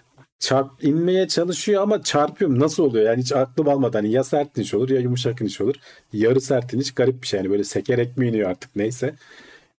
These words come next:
Onu deneyeceklermiş. O araç mesela hiç, e, şey yapmamış. Tamamen pilleri bittiği için şarj da edememiş kendini.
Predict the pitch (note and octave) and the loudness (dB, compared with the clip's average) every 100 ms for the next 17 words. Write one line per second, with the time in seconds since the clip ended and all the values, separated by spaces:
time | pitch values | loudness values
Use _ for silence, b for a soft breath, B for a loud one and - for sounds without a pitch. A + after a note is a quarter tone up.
0 | - B2+ E3 D3 B2+ A2 G#2 G2+ - B2+ | -4 0 2 2 2 2 0 -2 -2 -2
1 | G3+ E3 D#3+ B2+ F#3+ - B2+ B2 E3+ E3+ | -2 0 0 2 0 -2 -4 -2 -2 -2
2 | - B2+ C3+ A#2+ A#2 A2+ A2+ A2+ A#2+ B2 | -4 -2 0 0 2 0 0 -2 -6 -2
3 | D3+ B2+ G#2+ F#2 - - C3 A#2+ A2+ G#2 | 0 0 -2 -8 -6 -2 0 0 -2 -2
4 | B2+ A#2 A2+ G#2+ - G#2+ A2+ C3 C3 B2+ | -2 -2 -2 -4 -4 -6 -4 -8 -4 -2
5 | A#2 G#2 G2 F#2+ F2 E2+ - F2 E2+ A2 | -2 0 -2 -2 -4 -8 -10 -10 -8 -6